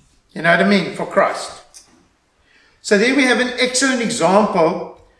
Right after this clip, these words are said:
And though we all can't physically fo-, follow Paul all over the world, in our hearts we must be prepared to endure all things for Christ.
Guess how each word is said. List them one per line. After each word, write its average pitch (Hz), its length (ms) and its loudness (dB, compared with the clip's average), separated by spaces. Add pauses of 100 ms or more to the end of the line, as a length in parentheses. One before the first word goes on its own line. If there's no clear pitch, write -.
(240)
And 190 120 2
though 226 160 4
we 254 120 -2
all 262 280 -4
can't 240 340 -2
physically 247 440 -2
fo-, 202 400 2
follow 190 380 2
Paul 185 260 2
all 170 160 0
over 180 160 0
the 151 80 2
world, 151 480 0 (580)
in 208 140 2
our 202 140 4
hearts 233 480 0
we 214 80 -2
must 190 240 -4
be 196 60 -8
prepared 208 500 -2
to 214 100 -4
endure 170 460 -4
all 185 200 -2
things 170 240 -4
for - 80 -14
Christ. - 320 -8